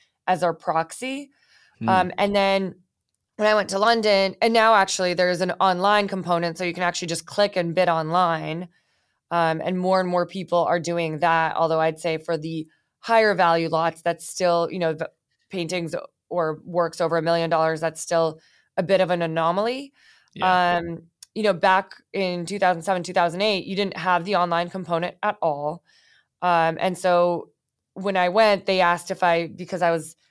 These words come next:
Speaker 1: you know, inter-, an intern for Sotheby's, they asked if I could help,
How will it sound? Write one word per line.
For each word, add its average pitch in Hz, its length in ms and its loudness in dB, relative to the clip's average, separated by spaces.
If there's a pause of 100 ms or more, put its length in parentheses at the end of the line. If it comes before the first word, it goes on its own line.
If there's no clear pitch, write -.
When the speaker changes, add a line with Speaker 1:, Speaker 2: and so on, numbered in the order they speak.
(200)
Speaker 1:
you 196 60 -8
know, 185 100 2
inter-, 170 320 -4 (100)
an 196 120 -2
intern 190 320 -2
for 180 100 -6
Sotheby's, 170 720 -2 (320)
they 185 80 0
asked 185 180 2
if - 80 -6
I 180 100 0
could 170 140 -2
help, 175 400 0